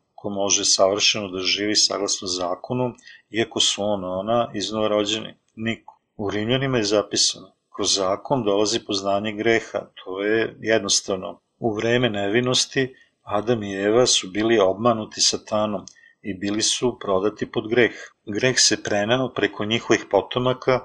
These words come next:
koji nisu znali Božju reč. Oni nisu znali da su bili rođeni grešnici, iako su nasledili greh. Nakon vremena Avrama i Jakova, Izraelci su zaboravili svoju veru i njihovi gresi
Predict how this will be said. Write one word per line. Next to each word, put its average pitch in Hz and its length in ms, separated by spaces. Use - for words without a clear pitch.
koji 117 240
nisu 110 280
znali 104 380
Božju 104 400
reč. 117 280
Oni 117 260
nisu 104 260
znali 98 440
da 101 100
su - 180
bili 101 260
rođeni 98 440
grešnici, 95 680
iako 101 280
su - 200
nasledili 104 560
greh. 113 260
Nakon 113 440
vremena 104 600
Avrama 98 640
i 95 60
Jakova, 120 720
Izraelci 101 600
su - 380
zaboravili 101 640
svoju 104 460
veru 101 460
i 101 120
njihovi 113 360
gresi 101 680